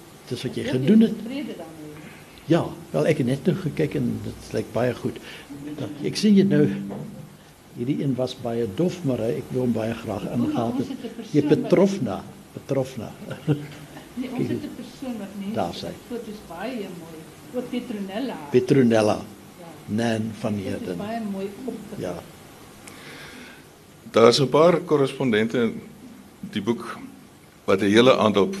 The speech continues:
Speaker 3: briewe van jou gekry het. Ek neem aan dis mense aan wie jy gereeld geskryf het. Die een was natuurlik Elise Botha.
Speaker 1: Ja.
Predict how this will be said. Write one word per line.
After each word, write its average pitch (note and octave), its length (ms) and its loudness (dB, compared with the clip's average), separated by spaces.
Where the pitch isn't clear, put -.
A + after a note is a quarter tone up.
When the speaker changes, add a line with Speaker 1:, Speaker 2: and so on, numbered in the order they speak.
Speaker 3:
briewe G2 260 4
van G2 160 -2
jou D#2+ 120 0
gekry G2 280 2
het. - 140 2
Ek D2+ 140 -10
neem G2 280 2
aan G2 120 2
dis F#2 140 -2
mense F#2 300 -2
aan E2+ 100 -6
wie F2 140 -4
jy F2+ 60 0
gereeld F#2 400 0
geskryf E2+ 420 2
het. G2 100 0
Die F2 120 0
een G#2 120 0
was F#2+ 180 2
natuurlik F#2 440 -2
Elise E2+ 320 -2
Botha. G#2 340 2
Speaker 1:
Ja. G#2+ 280 2